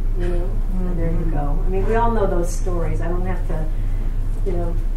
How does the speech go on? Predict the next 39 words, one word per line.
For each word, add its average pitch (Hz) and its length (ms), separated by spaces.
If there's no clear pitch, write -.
when - 120
people 143 320
t-, - 200
spend - 180
a 214 80
lot 214 200
of - 120
time 202 220
saying 359 460
what - 140
it - 120
was - 160
like, 190 400
I 202 100
think, - 260
you - 60
know, - 180
what 320 180
was - 120
it 330 120
like? 349 280
It's - 140
all 269 160
the 277 100
same. 285 540
Our, 131 200
our 185 220
before 247 400
stories 190 460
are 175 100
all 175 140
the 175 100
same, 180 340
but 175 140
our 175 120
recovery - 640
stories - 460
are - 120
always 165 500